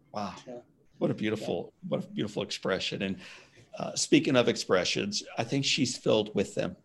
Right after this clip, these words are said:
Speaker 1: So I'm, I'm gonna, I'm gonna quote back to you three, what I call Jennyisms. Okay. <laughs>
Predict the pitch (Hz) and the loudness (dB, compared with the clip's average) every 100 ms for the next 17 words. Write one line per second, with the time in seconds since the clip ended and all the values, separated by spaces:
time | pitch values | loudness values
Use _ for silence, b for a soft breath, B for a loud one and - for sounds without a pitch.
0 | _ - 135 151 135 147 131 - 143 165 | _ 4 4 6 6 6 6 4 4 4
1 | 165 - 151 139 - - _ _ _ - | 2 2 4 4 2 -14 _ _ _ 2
2 | 127 135 - 208 208 185 - 131 131 120 | 4 2 -2 2 2 0 0 2 6 6
3 | 110 120 131 104 117 107 95 101 120 - | 4 2 0 0 -2 -2 -2 -4 -6 -10
4 | - _ _ - - - 240 - 269 - | -14 _ _ -14 -6 0 2 4 0 2
5 | 320 | -2